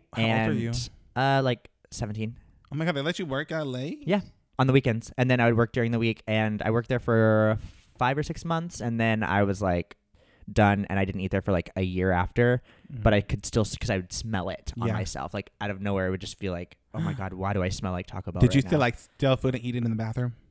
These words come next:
Speaker 2: No, but I would take s-, I would always take food at the end.
Speaker 1: You could?
Speaker 2: Yeah, 'cause it was all, everything they were gonna dump out. So I
Speaker 1: Oh,
Speaker 2: would just
Speaker 1: yeah.
Speaker 2: take whatever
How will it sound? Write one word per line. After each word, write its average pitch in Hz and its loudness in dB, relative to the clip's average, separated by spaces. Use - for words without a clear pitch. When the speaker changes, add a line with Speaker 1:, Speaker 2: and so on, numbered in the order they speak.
Speaker 2:
No, 107 4
but 113 6
I 104 4
would 107 2
take 113 -2
s-, - -8
I 98 -2
would 95 0
always 87 -2
take - -8
food 73 -6
at 65 -6
the 78 -6
end. 71 -10
Speaker 1:
You 131 0
could? 117 -4
Speaker 2:
Yeah, 120 2
'cause 135 2
it 151 6
was 131 6
all, 123 4
everything 113 0
they 98 0
were 98 0
gonna 92 0
dump 87 -2
out. 92 -2
So - -2
I 90 4
Speaker 1:
Oh, 110 4
Speaker 2:
would 113 0
just 107 -2
Speaker 1:
yeah. 104 -6
Speaker 2:
take 95 -4
whatever 92 -2